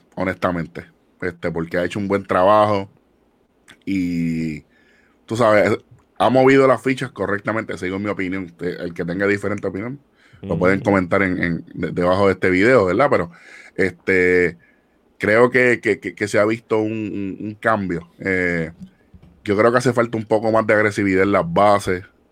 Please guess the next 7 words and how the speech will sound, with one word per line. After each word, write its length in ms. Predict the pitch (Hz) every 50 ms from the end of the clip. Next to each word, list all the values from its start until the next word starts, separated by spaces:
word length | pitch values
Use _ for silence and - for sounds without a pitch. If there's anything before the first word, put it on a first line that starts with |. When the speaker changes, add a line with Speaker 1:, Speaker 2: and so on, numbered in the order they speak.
| -
Speaker 1:
Eh, 580 | - 85 85 85 82 82 80 80 78 78 76 76 - _ - - - _ _ _ _ _ _ _ -
definitivamente 800 | 98 104 98 107 101 98 90 101 104 107 107 110 110 107 113 104
Gleyber 340 | 101 101 98 98 95 90 87
Torres 220 | 87 98 95 101
no 100 | 98 101
es 120 | 98 - -
Ciore. 460 | - 107 107 104 101 95 92 92